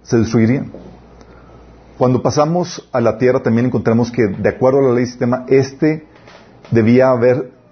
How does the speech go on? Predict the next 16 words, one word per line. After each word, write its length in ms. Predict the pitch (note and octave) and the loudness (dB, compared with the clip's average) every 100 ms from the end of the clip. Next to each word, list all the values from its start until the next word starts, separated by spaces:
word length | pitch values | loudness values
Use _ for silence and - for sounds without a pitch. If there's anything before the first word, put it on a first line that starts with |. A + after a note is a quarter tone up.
| _ _ | _ _
eh, 220 | B2+ A2+ A2 | 2 2 2
debía, 300 | A2 A2+ B2 B2 - | 2 4 2 0 0
eh, 340 | G#2+ G2+ G2 - | 2 2 0 -4
estar 420 | - A2 A2+ A#2+ | -2 -2 -2 -2
hecha 300 | B2 B2 C3 | -6 -4 -2
y 80 | A#2 | -2
ordenada 280 | F#2+ G2 G#2+ | -2 0 0
de 80 | |
una 120 | B2 B2 | 0 0
forma 420 | B2 A#2+ B2+ - | 0 0 -2 -2
muy 260 | A#2+ C#3 F3 | 0 2 0
específica 460 | D#3 B2+ A#2 - | 0 -4 -2 -2
para 160 | - G#2 | -2 0
mer-, 200 | G#2+ - | -2 0
permitir 360 | G#2+ G2+ A2 | -2 0 0
la, 160 | G#2 | 0